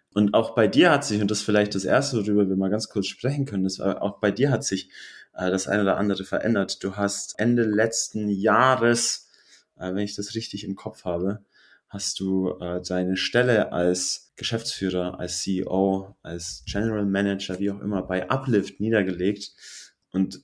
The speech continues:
schreitest jetzt eigentlich in eine ganz neue Lebensphase. Erzähl mal, was, was, was ist bei dir passiert und, äh,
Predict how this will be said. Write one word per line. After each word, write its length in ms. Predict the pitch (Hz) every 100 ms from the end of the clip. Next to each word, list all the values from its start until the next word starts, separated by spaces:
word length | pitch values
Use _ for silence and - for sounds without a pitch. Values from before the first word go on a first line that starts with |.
| _
schreitest 600 | - - 98 104 117 -
jetzt 160 | 101 -
eigentlich 240 | 101 107
in 80 | 107
eine 140 | 101 92
ganz 240 | 110 110
neue 160 | 104 95
Lebensphase. 720 | 110 117 117 95 90 104 104 - - -
Erzähl 240 | - 104 143
mal, 120 | 120
was, 240 | 117 -
was, 180 | 117 -
was 140 | 117 -
ist 180 | 135
bei 140 | - 120
dir 220 | 120 123
passiert 760 | - 110 - 123 139 160 - - - - _
und, 500 | - 101 101 104 104
äh, 220 | 104 101